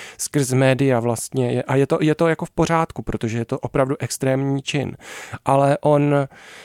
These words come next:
samozřejmě je, eh, velkým traumatem a je, eh, velmi bolestivý a vyvolává celou řadu emocí. Eh, v mnoha lidech vyústil v pocity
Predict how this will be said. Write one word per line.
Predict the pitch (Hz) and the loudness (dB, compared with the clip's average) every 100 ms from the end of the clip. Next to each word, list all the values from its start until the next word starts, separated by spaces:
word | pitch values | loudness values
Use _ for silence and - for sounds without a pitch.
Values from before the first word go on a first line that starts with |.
| - - 127 123 120 | -8 0 2 2 0
samozřejmě | - 139 139 139 143 147 143 | 0 0 0 0 0 0 2
je, | 143 139 135 139 - | 2 2 0 -2 -4
eh, | 127 | -6
velkým | 113 131 127 - 135 131 127 127 - 107 | -2 -2 -2 -4 -2 0 0 -2 -6 -4
traumatem | 127 123 123 - 107 104 147 - - - - - | 0 2 0 -2 -4 -4 -6 -10 -20 -20 -20 -4
a | 127 127 | -2 0
je, | 123 127 123 123 - - | 0 0 0 -2 -4 -6
eh, | 123 117 113 113 | -2 -2 -4 -6
velmi | 110 110 147 147 139 | -2 2 4 2 2
bolestivý | 127 127 - - 123 123 131 - | 2 0 -2 -6 -6 -4 -6 -2
a | 123 120 | -2 0
vyvolává | 110 123 127 123 117 117 120 117 | 0 -2 2 2 2 2 0 -2
celou | - 127 131 | -2 -4 -2
řadu | 127 123 123 - | -2 -2 -2 -2
emocí. | 123 120 - 123 113 113 - - - - - | -2 -2 -4 -6 -6 -6 -10 -20 -20 -20 -8
Eh, | 110 110 107 107 107 110 113 123 131 120 | -4 -2 -2 -2 -2 -4 -6 -8 -8 -6
v | 113 | 0
mnoha | 131 135 | 2 2
lidech | 135 131 127 120 | 2 2 0 -2
vyústil | 120 127 131 123 - - 127 123 123 | -4 -4 -4 -8 -10 -4 -2 -2 -4
v | 107 - | -8 -20
pocity | _ 131 - 127 - 127 | _ -6 -4 -6 -2 -2